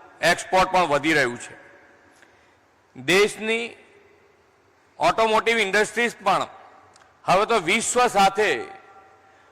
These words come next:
હરીફાઈ કરવા સજ્જ બની રહી છે.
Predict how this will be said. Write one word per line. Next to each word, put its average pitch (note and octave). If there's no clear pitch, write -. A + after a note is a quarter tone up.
હરીફાઈ G3
કરવા G3+
સજ્જ F3+
બની E3
રહી C#3
છે. -